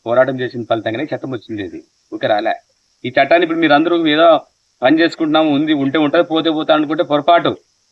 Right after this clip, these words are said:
కాపాడాలి దీన్ని. మేము అదే పనిగా ఎప్పుడు రెగ్యులర్ గా ఇక్కడ ఉన్న మీ నాయకత్వం అంతా, వాళ్ళందరూ కూడా ఎంపీడీ వాళ్ళని అడుగుతా ఉంటారు, జరుగుతున్న అవినీతిని ప్రశ్నిస్తాం మేము.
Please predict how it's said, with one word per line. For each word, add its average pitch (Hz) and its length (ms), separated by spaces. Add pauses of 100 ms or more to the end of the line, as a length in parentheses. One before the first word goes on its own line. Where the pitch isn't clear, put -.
(140)
కాపాడాలి 147 400
దీన్ని. 120 260 (180)
మేము 135 240
అదే 127 160
పనిగా 156 280
ఎప్పుడు 151 320
రెగ్యులర్ 139 340
గా 156 100
ఇక్కడ 127 160
ఉన్న 143 100
మీ 139 140
నాయకత్వం 131 460
అంతా, 139 240
వాళ్ళందరూ 127 360
కూడా 165 320 (480)
ఎంపీడీ 120 520
వాళ్ళని 127 340
అడుగుతా 143 260
ఉంటారు, 160 340 (460)
జరుగుతున్న 135 320
అవినీతిని 139 400
ప్రశ్నిస్తాం 165 540
మేము. 123 180